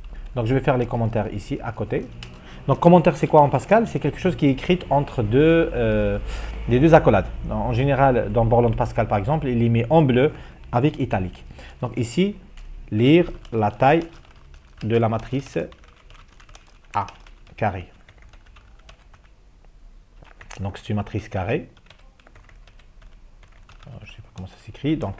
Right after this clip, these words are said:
A, N fois N. Donc, c'est une matrice de un fois N. Ça, c'est le premier commentaire. Je vais copier-coller pour ne pas refaire les choses. Donc, voilà.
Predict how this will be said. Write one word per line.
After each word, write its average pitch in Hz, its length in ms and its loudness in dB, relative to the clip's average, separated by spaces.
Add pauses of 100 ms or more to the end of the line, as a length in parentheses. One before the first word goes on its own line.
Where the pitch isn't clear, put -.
A, 123 280 -2 (580)
N 143 180 0
fois - 280 -6
N. - 100 -18 (1200)
Donc, 107 160 -8
c'est - 120 -10
une 127 60 0
matrice 127 280 0
de 127 120 0
un 147 120 0
fois 123 200 -2
N. 92 120 -14 (420)
Ça, 151 160 0
c'est 139 120 0
le 120 60 -2
premier 120 260 -2
commentaire. 107 500 0
Je 110 100 -4
vais 104 100 -2
copier-coller 107 580 -4
pour 101 180 -10
ne 101 60 -4
pas 107 160 -6
refaire 95 360 -6
les 90 80 -8
choses. 170 340 -2 (540)
Donc, 110 160 -4
voilà. 104 360 0